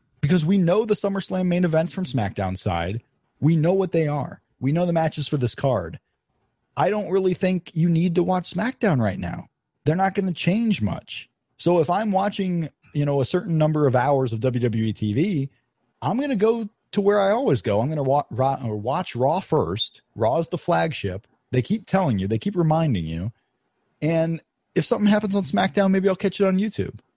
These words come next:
right? Because I, what are they gonna do? What are they gonna give you? No one's making a big return on SmackDown. No one's making a huge debut on SmackDown. And if you wanna watch American Alpha, you can watch their five-minute tag team showcases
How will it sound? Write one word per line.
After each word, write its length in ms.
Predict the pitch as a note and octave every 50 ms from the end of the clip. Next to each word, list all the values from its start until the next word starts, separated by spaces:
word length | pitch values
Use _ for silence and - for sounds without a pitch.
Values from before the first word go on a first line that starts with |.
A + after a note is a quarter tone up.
| _ -
right? 260 | C3 C#3+ F3 - -
Because 200 | F#3 D#3+ - E3+
I, 160 | F#3 - -
what 280 | F3+ G3 E3+ D#3 G3 G#3
are 60 | A#3
they 100 | G#3+ A3+
gonna 160 | G#3+ G#3+ G#3
do? 380 | F#3+ E3 B3+ C#4+ E3+ - - - _ _ _ -
What 140 | - E3+ A3
are 60 | C4+
they 120 | A#3+ C4 A#3
gonna 180 | A3+ B3 A3+
give 340 | F3+ C#3+ B2 F3+ B3+ A#3+ F#3
you? 300 | B2 - - - - - _ _ _ _ _ _ _ -
No 160 | C#3 E3 A3
one's 260 | B3+ D4 C#4+ C4 G3+ F3+
making 300 | G3+ G3 F#3 F#3+ F3 D#3
a 40 |
big 220 | C3 B2 C#3+ C#3 B2+
return 340 | C3+ - - A2+ G#2+ G#2+ G#2+
on 140 | G#2+ G#2+
SmackDown. 680 | G#2 - - F#2 F2 E2+ - G2 F#2 F#2+ G2+ A2+ C3 C#3 _ _ _ _ _ _ _
No 160 | - C#3 F#3
one's 220 | A#3 B3 A#3+ G#3+ F3+
making 320 | G3 G#3 G3 G3+ G3 F#3+
a 20 | D#3
huge 320 | A2+ D#3 F3+ F#3 D#3 -
debut 400 | - D#3+ D3+ B2 A2 A#2+ A#2+ A2+
on 140 | G#2+ G2+ G2
SmackDown. 800 | - - F#2+ F2+ F2 E2+ - F2 D#2+ - - F#2 A#2 D3 D#3+ _ _ _ _ _ _ _ _ _ -
And 140 | - D3+ D#3
if 100 | D#3+ -
you 80 | E3+ D#3+
wanna 160 | F3 F#3 F#3
watch 180 | F#3 F3+ F3 -
American 340 | F3 F3 F3 F3 D3 D3+
Alpha, 400 | D3 E3 F#3+ G#3 - - C3 C3+
you 140 | C3+ C3+ C3+
can 160 | - C3+ B2
watch 300 | B2 C#3 D3+ E3 - -
their 200 | - E3 D#3 D#3
five-minute 640 | C#3 - - C#3 D3 D#3 D3 C3+ C#3 C#3+ D3 C#3 -
tag 280 | - - C3+ C#3 C#3+ C3
team 180 | - C#3 B2
showcases 800 | A#2 - B2+ C#3+ F3+ - - A2 G2 G2 - G#2+ A2+ B2+ C3 -